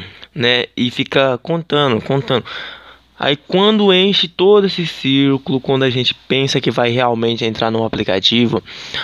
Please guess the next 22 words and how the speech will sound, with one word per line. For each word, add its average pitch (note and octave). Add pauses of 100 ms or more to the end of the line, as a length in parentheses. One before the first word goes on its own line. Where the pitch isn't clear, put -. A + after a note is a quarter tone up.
aí B2
volta B2
tudo C3+
de C3
novo, A#2
você -
tem B2+
que -
fechar C#3+
o -
aplicativo A#2+
pra A#2+
entrar. A#2+ (480)
Então, C3 (260)
aí A#2
começa C3+
tudo D#3
de D3+
novo, C#3+
aquela C3+
recontagem B2+
regressiva. A#2+